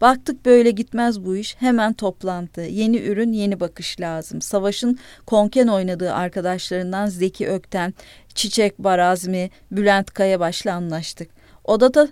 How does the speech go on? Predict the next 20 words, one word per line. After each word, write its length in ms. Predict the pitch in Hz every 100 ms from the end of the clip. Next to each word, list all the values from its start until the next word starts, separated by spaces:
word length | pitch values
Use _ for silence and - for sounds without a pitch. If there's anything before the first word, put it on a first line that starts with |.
| - -
taş 280 | 240 226
oynatacağız. 720 | 196 170 165 - - - - - _ - -
Ekip 380 | 208 208 262 -
kabul 360 | 208 190 196
etti. 400 | 165 139 - 147 - _
Masa 340 | 214 233 - 208
geldi. 580 | 180 170 160 165 233 269 - _ _ - - - _ - - - - - -
Başhekim 460 | 254 254 262 294
haber 440 | 254 247 220 220 208
gönderdi. 600 | 175 170 170 170 170 170
"İki 300 | 247 - 294
ameliyat 500 | 240 240 233 247 254
arası 320 | 196 180 208
gelir, 360 | 190 247 269 214
ben 240 | 220 220
de 100 | 247
iki 220 | 247 247
tur 220 | - 208
dönerim." 460 | 190 180 170 160 160
dedi. 240 | 156 -